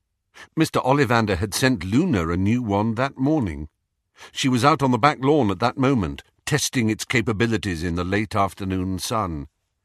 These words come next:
Dean, who had lost his wand to the Snatchers, was watching rather gloomily. Harry looked down at the hawthorn wand that had once belonged to Draco Malfoy. He had been surprised, but pleased,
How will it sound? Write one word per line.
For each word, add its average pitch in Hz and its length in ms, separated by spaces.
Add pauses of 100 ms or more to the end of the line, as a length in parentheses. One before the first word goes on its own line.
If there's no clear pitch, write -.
(320)
Dean, 101 460 (200)
who 113 100
had 101 120
lost 117 260
his 160 220
wand 95 300
to 104 80
the 95 140
Snatchers, 104 640 (340)
was 98 180
watching 101 520
rather 98 320
gloomily. 78 640 (1120)
Harry 143 340
looked 123 420
down 101 360
at 92 140
the 87 180
hawthorn 101 540
wand 90 380
that 90 100
had 85 160
once 95 240
belonged 87 600
to 90 100
Draco 95 600
Malfoy. 82 720 (720)
He 160 140
had 143 100
been 147 200
surprised, 135 920
but 95 260
pleased, 92 600